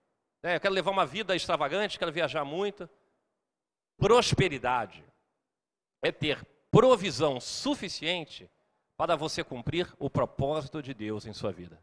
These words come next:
Amém? Ser próspero é ter a provisão para cumprir aquilo que você foi chamado pra fazer. Então, venha a prosperidade, pra que a gente possa fazer a obra que Deus espera da gente.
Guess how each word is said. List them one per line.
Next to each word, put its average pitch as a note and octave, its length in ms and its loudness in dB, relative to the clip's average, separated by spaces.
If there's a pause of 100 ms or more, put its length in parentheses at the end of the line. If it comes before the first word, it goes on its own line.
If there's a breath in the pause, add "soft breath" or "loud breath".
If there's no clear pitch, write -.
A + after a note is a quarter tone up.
Amém? D3+ 420 4 (800)
Ser B2 320 -4
próspero F#2+ 720 -4 (280)
é A2+ 100 -8
ter C3 180 -4
a A#2+ 60 -4
provisão C#3+ 800 -2 (380)
para B2 260 0
cumprir - 640 -4 (240)
aquilo C3+ 460 -4
que C3+ 100 -12
você A#2+ 240 -6
foi C#3+ 220 -4
chamado A2+ 560 -4
pra A#2 200 -8
fazer. F#2 460 -12 (300)
Então, C#3 500 0 (340)
venha E3 340 2
a C#3 40 0
prosperidade, G#2 800 -6 (440)
pra A#2+ 100 -6
que - 100 -6
a A#2 40 -6
gente B2 220 -8
possa A#2 360 -2
fazer A#2 300 -6
a C3 80 0
obra G#2+ 360 -2
que - 140 -18
Deus G#2 200 -10
espera F#2+ 360 -10
da G#2 120 -12
gente. D#2 360 -20